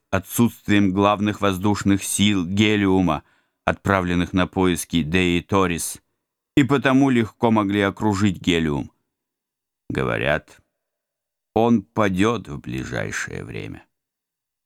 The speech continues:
«А как вы думаете, какова судьба Деи Торис?» — спросил я, насколько мог, равнодушным голосом. «Она умерла», —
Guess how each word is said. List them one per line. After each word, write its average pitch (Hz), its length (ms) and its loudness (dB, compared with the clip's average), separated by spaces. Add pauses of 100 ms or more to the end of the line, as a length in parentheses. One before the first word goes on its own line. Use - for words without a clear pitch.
(1600)
«А 67 300 -4
как 85 320 -2
вы 120 140 2
думаете, 107 720 2
какова 113 500 0
судьба 135 460 -2
Деи 131 360 2
Торис?» — 107 640 -2 (1200)
спросил 76 540 -2
я, 90 320 0 (840)
насколько 82 560 -2
мог, 82 400 -2 (460)
равнодушным 85 840 0
голосом. 50 640 -10 (2500)
«Она 95 340 2
умерла», — 67 540 -6